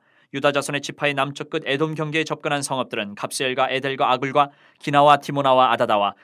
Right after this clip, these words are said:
게데스와 하솔과 인난과 십과 델렘과 부알롯과 하솔 하닷다와 그리오드 헤스론 곧 하솔과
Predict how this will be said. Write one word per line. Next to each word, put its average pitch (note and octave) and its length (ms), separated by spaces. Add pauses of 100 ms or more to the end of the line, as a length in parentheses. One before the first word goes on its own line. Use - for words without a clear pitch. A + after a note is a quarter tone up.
(140)
게데스와 A#2+ 500
하솔과 C3 460
인난과 C3+ 500
십과 C#3+ 420
델렘과 C#3+ 460
부알롯과 B2+ 580 (260)
하솔 D#3+ 300
하닷다와 D#3 480
그리오드 D#3+ 340
헤스론 A2+ 460
곧 A#2 160
하솔과 B2+ 480